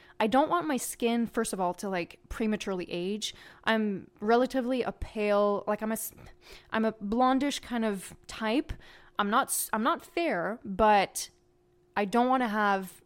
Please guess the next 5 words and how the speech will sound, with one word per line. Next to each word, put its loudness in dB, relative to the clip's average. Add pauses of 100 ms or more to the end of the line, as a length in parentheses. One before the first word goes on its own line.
(140)
any -2 (1040)
premature 4
aging 0
or 0
any 0